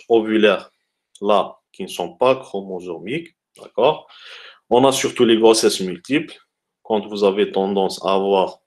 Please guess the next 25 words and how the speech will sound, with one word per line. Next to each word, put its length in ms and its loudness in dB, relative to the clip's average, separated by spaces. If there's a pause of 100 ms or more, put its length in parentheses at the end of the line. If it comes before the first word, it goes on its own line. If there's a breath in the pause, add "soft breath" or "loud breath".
(320)
euh, 220 -4
bien 260 -8
sûr, 300 -10
des 140 -10
grossesses, 640 -2 (960)
euh, 220 0
plusieurs 560 -2
grossesses 640 -2 (320 loud breath)
dans 120 2
le 120 2
même 240 -4
utérus, 540 0 (320 soft breath)
on 120 2
a 80 4
tendance 640 0
à 140 2
avoir 640 0
des 320 2 (120)
avortements. 800 0 (560 loud breath)
On 220 2
a 300 -2 (180)
les 220 -6
anomalies 420 0
d'insertion 520 -6
placentaire, 760 -6